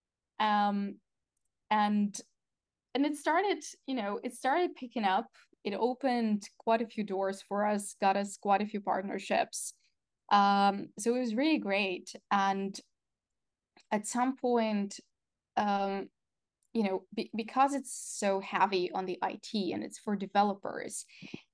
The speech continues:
and we thought, "Okay, maybe we have to pivot our strategy a little bit and go after developers and, you know, make their life a little bit easier." Um, and the,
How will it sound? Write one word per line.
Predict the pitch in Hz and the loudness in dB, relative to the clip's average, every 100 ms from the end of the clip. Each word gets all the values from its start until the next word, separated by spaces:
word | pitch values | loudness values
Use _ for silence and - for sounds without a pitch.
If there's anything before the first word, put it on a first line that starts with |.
| - | -2
and | 202 190 185 - - | 0 0 -6 -10 -12
we | 202 202 | -4 -2
thought, | 208 202 190 | 6 6 6
"Okay, | 214 208 208 185 - - _ _ | 0 -2 0 0 -2 -12 _ _
maybe | 202 196 220 233 - 196 214 214 | -4 -2 -2 -2 -2 -2 -4 -6
we | 202 | -4
have | 220 214 | -2 -2
to | - _ | -8 _
pivot | 214 190 - | -6 -4 -2
our | 196 185 | -2 -2
strategy | - 202 208 208 196 | -2 -2 -2 -6 -6
a | |
little | - - - | -6 -8 -6
bit | - - - - - _ _ | -8 -8 -14 -20 -20 _ _
and | 196 196 | -4 -2
go | 196 - | 0 2
after | 190 294 - 220 | 4 2 2 -2
developers | 190 - - - - - 208 - | -2 -6 -8 -10 -12 -10 -10 -8
and, | 190 - _ | -10 -10 _
you | 208 | -4
know, | 180 180 - _ _ | -4 -6 -12 _ _
make | 208 202 196 190 | 0 2 2 2
their | 214 277 | 2 2
life | 202 - - | 2 -2 -6
a | - | -10
little | - 180 | -10 -10
bit | - | -12
easier." | - - - - - _ _ _ _ _ _ _ _ _ _ _ _ _ - | -12 -12 -12 -14 -14 _ _ _ _ _ _ _ _ _ _ _ _ _ 2
Um, | 208 208 208 202 202 190 | 4 4 4 2 2 0
and | 214 208 | 0 0
the, | 220 | 0